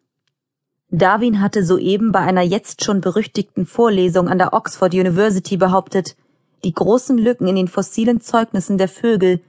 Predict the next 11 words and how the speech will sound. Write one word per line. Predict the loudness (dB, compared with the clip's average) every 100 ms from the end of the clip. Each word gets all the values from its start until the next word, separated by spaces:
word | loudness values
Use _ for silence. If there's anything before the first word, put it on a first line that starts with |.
| _ _
seien | -2 2 2 2
nur | 0 2
darauf | 2 0 -2
zurückzuführen, | -2 -2 -2 -6 -8 -2 0 2 0 -4 _ _ _ _ _ 0
dass | 0 2
noch | -2 -4
keine | -2 0 0 0
Fossilien | -4 -4 0 0 2 0
gefunden | -2 -2 -2 0 2
worden | 2 2
seien. | 2 2 0